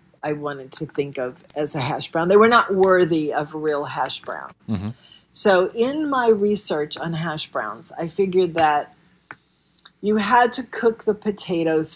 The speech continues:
Speaker 1: first somehow. So I, when I baked potatoes, I didn't finish them all the way. I brought them right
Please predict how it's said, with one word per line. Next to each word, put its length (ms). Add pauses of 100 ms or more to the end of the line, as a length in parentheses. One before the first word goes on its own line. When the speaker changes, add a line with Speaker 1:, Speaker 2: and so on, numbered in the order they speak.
(160)
Speaker 1:
first 440
somehow. 760 (760)
So 800
I, 420 (100)
when 140
I 220
baked 560
potatoes, 880 (420)
I 280
didn't 580 (320)
finish 480
them 240 (180)
all 220
the 100
way. 400
I 120
brought 460
them 360
right 640